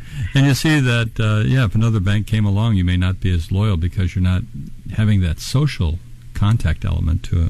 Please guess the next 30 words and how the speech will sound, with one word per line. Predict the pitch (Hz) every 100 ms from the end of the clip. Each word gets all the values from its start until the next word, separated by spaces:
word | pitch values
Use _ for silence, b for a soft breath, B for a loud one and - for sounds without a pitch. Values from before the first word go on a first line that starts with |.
| -
to | -
what's | 85 85 -
going | 85 82 85
on. | 98 80 B B B B
Well, | 147
let's | 165 165 196 -
talk | 180 151
about | 135 131 107
your |
book | 90 123 -
for | 98
a |
moment. | 87 85
You | 92
have | 123
a | 101
book | 110 123
called | 101 87
The | 85
Journey | 82 110 117
to, | - - - - - - - - - - - - - -
and, | 92 95 92 90
uh, | 87 87 101 -
essentially, | - 107 101 - 101 95 92 90 -
uh, | 87 87 -
it's, | 95 92 - -
it's | - - 92
an |
instruction | 90 87 - 110 123 - 92 87
guide. | 82 80 82